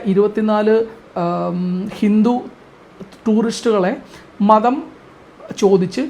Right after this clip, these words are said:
വെടിവെച്ച് കൊന്ന, ഹിന്ദു ടൂറിസ്റ്റുകളെന്ന് പറയാൻ കാരണം അതിലൊരു നേപ്പാളി, ആ, ടൂറിസ്റ്റ് കൂടിയുണ്ട്. നമുക്ക് ഇന്ത്യൻ പൗരന്മാർ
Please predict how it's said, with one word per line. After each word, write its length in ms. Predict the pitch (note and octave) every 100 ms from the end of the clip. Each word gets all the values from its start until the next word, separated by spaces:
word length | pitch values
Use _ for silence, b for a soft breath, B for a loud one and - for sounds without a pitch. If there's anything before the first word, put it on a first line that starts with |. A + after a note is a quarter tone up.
| - F3+
വെടിവെച്ച് 400 | G3+ A#3 A3+ G#3
കൊന്ന, 320 | E3+ D#3+ E3+ G3
ഹിന്ദു 220 | G3+ G#3 B3+
ടൂറിസ്റ്റുകളെന്ന് 600 | B3 A#3 A3+ A#3+ A3+ A3+
പറയാൻ 360 | G#3 F#3+ G3 G#3+
കാരണം 300 | F3+ F3 A3+
അതിലൊരു 260 | G3 G#3+ G3+
നേപ്പാളി, 720 | G#3 G3 G#3 G#3 A3 A#3 A#3 E4 - - D#4
ആ, 180 | G3 G3
ടൂറിസ്റ്റ് 440 | F#3+ G3+ G3+ - G#3
കൂടിയുണ്ട്. 300 | F3+ D3+ D#3
നമുക്ക് 300 | E3+ F3 G#3+ B B B
ഇന്ത്യൻ 280 | G#3 A3 B3+
പൗരന്മാർ 500 | A#3 A3+ A3+ A3+ A3+